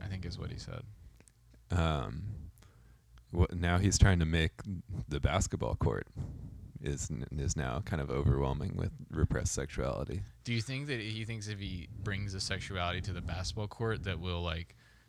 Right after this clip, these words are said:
Speaker 1: people will, you know, need to express their sexuality less on the beach? Do you think that's what he's, like, trying to create an equilibrium, you know? Like, saying he understands that this sexuality has to get expressed somewhere.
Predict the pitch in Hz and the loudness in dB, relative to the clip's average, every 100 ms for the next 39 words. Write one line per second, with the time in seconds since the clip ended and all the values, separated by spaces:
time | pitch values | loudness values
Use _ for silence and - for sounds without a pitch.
0 | - 110 95 95 95 92 90 - - - | -6 -4 -2 -2 0 -2 -4 -8 -12 -8
1 | 82 95 87 87 90 - - - - - | -6 -2 -2 -2 -6 -8 -8 -6 -6 -8
2 | - _ _ - 98 90 90 95 95 92 | -14 _ _ -12 -8 -6 -4 -2 -2 -4
3 | - 98 92 90 87 85 - - 95 - | -4 -2 -2 -2 -4 -6 -8 -8 -6 -4
4 | 90 - 92 92 - 90 87 82 85 90 | -4 -4 -4 -6 -4 -4 -4 -6 -6 -4
5 | - 110 104 107 - 92 98 95 90 98 | -4 -4 -4 -6 -6 -6 -4 -4 -4 -4
6 | 90 - 95 92 - 110 101 - 104 90 | -4 -4 -4 -2 0 0 0 -2 -4 -4
7 | 90 98 95 92 82 82 85 85 85 87 | -4 -6 -4 -4 -4 -6 -6 -6 -4 -6
8 | 98 87 90 90 80 85 - - - - | -4 -4 -2 -2 -2 -4 -14 -16 -14 -8
9 | - 117 107 - 98 92 87 90 87 92 | -2 0 0 0 0 -2 -4 -2 -2 -2
10 | - 90 90 90 - 90 - 92 87 - | -4 -4 -4 -4 -4 -6 -8 -6 -4 0
11 | 104 95 87 85 87 | 0 2 2 2 -2